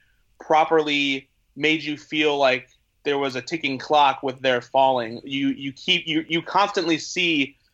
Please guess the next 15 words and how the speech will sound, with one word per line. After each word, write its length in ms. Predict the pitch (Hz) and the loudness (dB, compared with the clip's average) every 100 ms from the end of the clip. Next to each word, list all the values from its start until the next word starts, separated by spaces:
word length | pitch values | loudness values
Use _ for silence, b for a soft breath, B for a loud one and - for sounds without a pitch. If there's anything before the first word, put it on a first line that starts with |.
| _ _ | _ _
the 100 | 143 | -6
surface 600 | 139 170 165 151 127 - - | 0 2 2 2 0 -4 -2
of 440 | 131 131 123 120 123 _ | 2 2 0 -8 -20 _
Earth 420 | 151 160 127 - _ _ _ _ | 2 2 2 -8 _ _ _ _
coming 280 | - 170 151 | -4 -2 -2
closer 400 | 127 160 160 160 | -2 -2 0 -2
and 140 | 143 135 | -4 -4
closer 320 | 151 147 139 | -2 -2 -4
and 100 | 131 | -6
closer. 400 | 147 147 - 117 | -2 -2 -2 -4
And 100 | 123 | -2
then 100 | 131 | -4
the 80 | 127 | -4
countdown 600 | - 156 147 151 147 147 | -2 0 2 2 2 -2
from 480 | 143 135 127 127 | -2 0 -2 -4